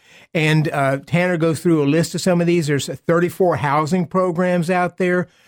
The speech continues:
that are run by seven different cabinet departments, twenty-three programs providing food or food assistance, thirteen healthcare programs, fifteen cash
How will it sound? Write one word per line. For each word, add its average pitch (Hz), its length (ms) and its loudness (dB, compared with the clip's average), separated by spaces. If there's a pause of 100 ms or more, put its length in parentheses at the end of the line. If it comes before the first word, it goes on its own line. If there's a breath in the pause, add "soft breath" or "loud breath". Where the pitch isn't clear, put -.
(200 soft breath)
that 143 140 2
are 139 80 0
run 151 280 0
by 135 160 0
seven 165 440 0
different 160 340 -4
cabinet 143 380 -2
departments, 170 500 -4
twenty-three 165 500 0
programs 151 580 0
providing 131 480 -2
food 170 480 0
or 120 160 -2
food 139 280 0
assistance, 190 640 -2 (400 soft breath)
thirteen 175 580 0
healthcare 175 540 0
programs, 175 680 0 (420 soft breath)
fifteen 175 600 -2
cash 165 480 -4